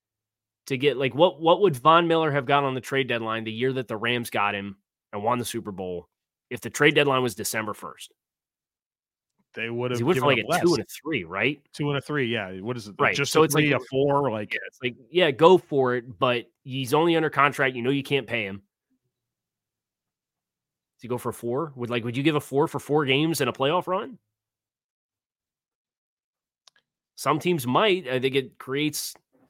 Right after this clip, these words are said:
Speaker 1: I think it would be a more interesting, it would give teams more levers to pull, and I know you love your levers.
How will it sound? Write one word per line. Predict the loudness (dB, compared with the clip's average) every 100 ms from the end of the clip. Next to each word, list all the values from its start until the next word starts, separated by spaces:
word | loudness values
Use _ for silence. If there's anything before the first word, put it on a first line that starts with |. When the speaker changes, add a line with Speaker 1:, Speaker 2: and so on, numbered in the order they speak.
| _ _ _ _ _ _ _ _ _
Speaker 1:
I | 2
think | 4
it | 4
would | 2
be | 2
a | 0
more | 0 -2 -4
interesting, | -8 -8 -8 -6 -4 -4 -4 -8 -14 _
it | -8
would | -4
give | -4
teams | -2 -2 -2
more | -4 -4
levers | -4 -6 -6 -10 -12
to | -16
pull, | -14 -12
and |
I | -10
know | -10
you | -10 -10
love | -10 -10
your | -10
levers. | -12 -14 -16 -20